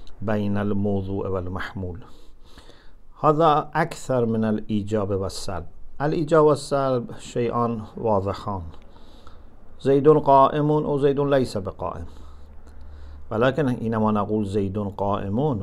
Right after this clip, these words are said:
أو زيد ليس بقائم، هل يكون القيام للزيد واجبا، ممكنا، ممتنعا،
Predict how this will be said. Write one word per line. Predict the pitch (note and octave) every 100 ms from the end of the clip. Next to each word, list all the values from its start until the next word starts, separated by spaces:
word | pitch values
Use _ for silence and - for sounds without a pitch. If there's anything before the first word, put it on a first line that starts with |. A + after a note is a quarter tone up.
| -
أو | G2
زيد | F#2+ G2+ F#2+
ليس | G2+ G2 G2 -
بقائم، | G#2 F#2+ G2+ F#2+ - C3+ D3+ F2+ - - - - - - - - - -
هل | E3 G3
يكون | G3 C#3+ A2+ A2+ A2 G#2 G2+
القيام | F#2+ - G2+ G#2+ D3 C#3 G2
للزيد | F#2+ G2+ F#2 F#2 B2 C#3+ G#2+ - - - - - - - - - -
واجبا، | G2 F#2+ A#2 C3 C#3+ C3 C3 B2 A2 G#2+ - - - - - -
ممكنا، | G2+ A#2+ - B2 A#2+ A#2 A2
ممتنعا، | G#2 G2+ E2 D2+ - A2+ B2 A#2 A2+ A2+ G#2+